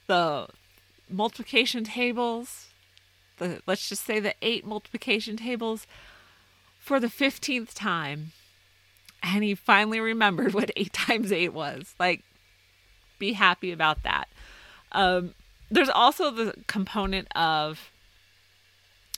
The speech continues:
gratefulness linked to happiness. And I think that if we, and I am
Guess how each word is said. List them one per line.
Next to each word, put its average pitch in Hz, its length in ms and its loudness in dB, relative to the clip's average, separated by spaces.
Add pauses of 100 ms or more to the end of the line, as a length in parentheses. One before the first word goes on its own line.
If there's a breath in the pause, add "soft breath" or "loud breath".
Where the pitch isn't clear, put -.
(120)
gratefulness 175 640 0
linked 175 480 -10 (220)
to 147 480 -4 (1000 soft breath)
happiness. 120 640 2
And 175 200 -6
I 170 220 0
think - 720 -6 (220)
that 175 360 4
if 170 240 -10
we, 160 480 -6 (580 soft breath)
and 214 140 4
I 214 140 8
am 190 500 2